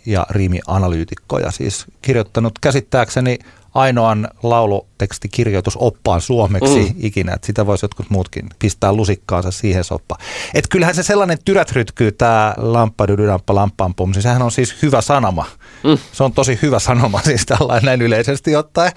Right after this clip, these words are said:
Speaker 2: Joo.
Speaker 1: Ja tällainen kaiken maailman rakkaus ja seksilaulut ja kaikki, että, et tota, sehän on niinku kunnon meno. Et ei, ei se, ei se, ei se, ei vaadi, että voi olla, mahtava musiikki voi olla muutakin.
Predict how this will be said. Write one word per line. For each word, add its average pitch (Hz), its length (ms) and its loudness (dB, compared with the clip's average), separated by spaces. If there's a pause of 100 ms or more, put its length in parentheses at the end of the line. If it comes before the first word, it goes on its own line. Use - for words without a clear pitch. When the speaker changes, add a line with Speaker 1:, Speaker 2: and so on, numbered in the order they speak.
Speaker 2:
Joo. 101 320 4
Speaker 1:
Ja 139 60 2
tällainen 117 520 2
kaiken 117 320 0
maailman 127 420 2
rakkaus 104 520 0
ja 101 200 0
seksilaulut 95 640 -2
ja - 60 -2
kaikki, 95 400 -2
että, - 200 -6 (120)
et - 100 -8
tota, - 280 -6
sehän - 240 0
on 190 80 0
niinku 190 240 -6
kunnon 190 260 2
meno. 180 260 2 (280)
Et 151 160 0
ei, 147 120 2
ei 135 140 2
se, 170 80 0
ei 147 180 2
se, - 180 2
ei 135 140 0
se, 143 160 -2
ei 151 120 4
vaadi, 170 340 2
että 117 200 -2
voi 143 180 4
olla, 135 200 0 (200)
mahtava 139 420 0
musiikki 113 440 0
voi 104 160 2
olla 98 300 0 (320)
muutakin. 107 440 0